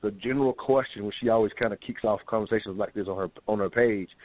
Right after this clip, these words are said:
and she just asked a general question in a sense of, uh, what is our community suffering from? And I, I may be mis-, paraphrasing her question wrong,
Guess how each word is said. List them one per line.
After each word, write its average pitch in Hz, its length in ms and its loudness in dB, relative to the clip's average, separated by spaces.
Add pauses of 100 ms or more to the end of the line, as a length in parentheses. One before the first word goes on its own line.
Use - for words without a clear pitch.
(220)
and 101 120 -12
she 120 60 -8
just 123 220 -4
asked 123 280 2
a 120 60 0
general 113 380 0
question 110 600 -2 (480)
in 127 120 0
a 110 40 0 (140)
sense 131 240 2
of, 107 140 0 (460)
uh, 104 360 2 (1120)
what 127 260 4
is 127 100 0
our 127 120 2
community 123 440 0 (100)
suffering 110 420 0
from? 104 200 -4
And 104 100 -2
I, - 20 4
I 113 200 0
may 120 100 0
be 107 160 -6
mis-, 110 160 -4 (180)
paraphrasing 110 520 2
her 101 100 -4
question 127 500 -2
wrong, 104 540 -4